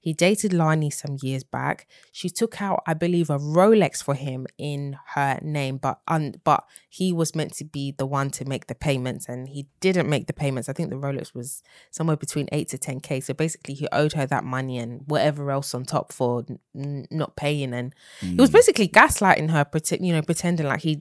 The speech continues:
Speaker 1: you know, that she's crazy, but
Speaker 2: I didn't know it was a Rolex. That's wild.
Speaker 1: Yeah.
Speaker 2: <laughs> Why are you gonna take out a Rolex and finance? If you can't afford it, don't buy it.
Speaker 1: I
Speaker 2: Like,
Speaker 1: know.
Speaker 2: that's crazy.
Speaker 1: I know,
Speaker 2: There's
Speaker 1: yeah.
Speaker 2: more important things you can do.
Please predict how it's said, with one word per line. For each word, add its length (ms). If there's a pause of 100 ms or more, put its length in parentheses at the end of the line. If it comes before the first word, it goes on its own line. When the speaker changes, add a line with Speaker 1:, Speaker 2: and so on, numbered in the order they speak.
Speaker 1:
you 160
know, 120
that 200
she's 240
crazy, 420
but 260 (180)
Speaker 2:
I 100
didn't 200
know 140
it 60
was 120
a 40
Rolex. 420
That's 160
wild. 480
Speaker 1:
Yeah. 680
Speaker 2:
<laughs> 100
Why 120
are 20
you 120
gonna 120
take 220
out 100
a 40
Rolex 480
and 140
finance? 380
If 60
you 80
can't 240
afford 300
it, 60
don't 220
buy 220
it. 140 (100)
Speaker 1:
I 60
Speaker 2:
Like, 100
Speaker 1:
know. 440
Speaker 2:
that's 200
crazy. 420
Speaker 1:
I 80
know, 400
Speaker 2:
There's 120
Speaker 1:
yeah. 180
Speaker 2:
more 100
important 300
things 260
you 60
can 180
do. 220